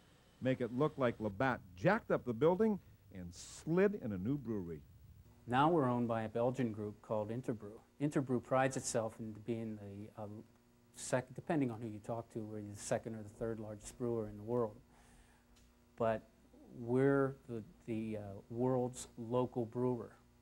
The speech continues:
Speaker 2: In other words, every brewery that they own is actually locally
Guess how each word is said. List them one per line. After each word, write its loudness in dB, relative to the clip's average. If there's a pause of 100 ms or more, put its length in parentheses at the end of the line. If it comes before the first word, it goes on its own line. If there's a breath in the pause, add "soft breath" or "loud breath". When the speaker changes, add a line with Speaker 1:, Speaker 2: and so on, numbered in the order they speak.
(420 soft breath)
Speaker 2:
In -2
other 4
words, 0 (100)
every 2
brewery 2
that -10
they 0
own -2 (1040)
is -4 (160)
actually -4
locally 0